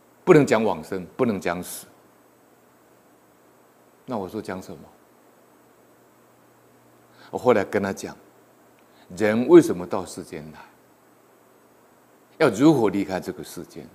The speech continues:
短短的三十分钟跟他讲十二因缘的道理，我用通俗的话把它表达出来。十二因缘就是无名行识、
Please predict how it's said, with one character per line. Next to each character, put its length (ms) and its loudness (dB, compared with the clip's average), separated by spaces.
短 240 10
短 180 8
的 80 4
三 240 6
十 140 -4
分 200 0
钟 200 2
跟 160 0
他 80 0
讲 260 -4
十 240 -8
二 180 4
因 220 -2
缘 120 -6
的 120 -8
道 240 0
理， 120 -10
我 140 0
用 320 2
通 340 4
俗 140 -6
的 80 -6
话 100 0
把 140 -4
它 80 -6
表 280 -10
达 180 -18
出 260 -20
来。 80 -20
十 160 -4
二 160 8
因 160 2
缘 160 0
就 80 -10
是 160 -10
无 180 10
名 220 4
行 260 -2
识、 240 -4